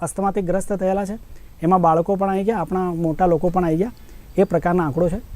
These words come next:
અને વિશ્વની અંદર જે અસ્થમાથી ગ્રસ્ત લોકો છે, એ લોકોની અંદર જો ભારતીયોની સંખ્યા ગણવામાં આવે, તો આ જે ટકાવારી જે છે, એ તેર ટકાની આસપાસ છે.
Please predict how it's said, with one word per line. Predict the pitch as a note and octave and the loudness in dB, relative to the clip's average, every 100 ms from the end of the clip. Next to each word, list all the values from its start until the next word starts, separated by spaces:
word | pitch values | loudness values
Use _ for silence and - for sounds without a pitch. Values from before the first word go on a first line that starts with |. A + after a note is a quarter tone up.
| - - - | -12 -12 2
અને | A3+ A3+ | 4 6
વિશ્વની | E3+ F3+ C4 C#4 | 4 4 4 4
અંદર | A#3 F#3+ A3+ | 2 2 2
જે | G#3+ | 4
અસ્થમાથી | G#3+ - G#3+ A3 A#3 | 2 0 -4 0 -2
ગ્રસ્ત | F3 G3 A#3+ A#3 | 2 2 2 0
લોકો | F3+ A3 A3+ | 0 2 2
છે, | G3+ - - - - - - | 0 -8 -18 -20 -20 -20 2
એ | B3+ | 4
લોકોની | C4+ A#3+ B3+ A#3+ | 6 4 0 0
અંદર | G3+ A3+ | 0 2
જો | A#3 | 2
ભારતીયોની | F3+ D3+ E3 A#3 B3+ A#3+ | 2 -2 -2 2 2 2
સંખ્યા | G3+ F3+ G#3 | -2 -2 -2
ગણવામાં | F#3 F3+ F#3+ E3 | -2 -2 -2 -2
આવે, | G#3 - - - - - - | -4 -10 -20 -20 -20 -8 -4
તો | B3 | 0
આ | G#3+ B3 | 2 4
જે | C4+ | 2
ટકાવારી | F#3+ F#3+ G3+ G#3 G#3 | 0 2 2 4 4
જે | F3+ | 2
છે, | E3+ B3 - - - | -2 -10 -16 -20 2
એ | A3+ | 2
તેર | A3+ G#3+ A#3 | 4 4 4
ટકાની | A3 F#3+ G3 | 2 -4 -4
આસપાસ | F#3+ C#3+ F3+ - | -4 -4 -6 -6
છે. | G#3+ | -8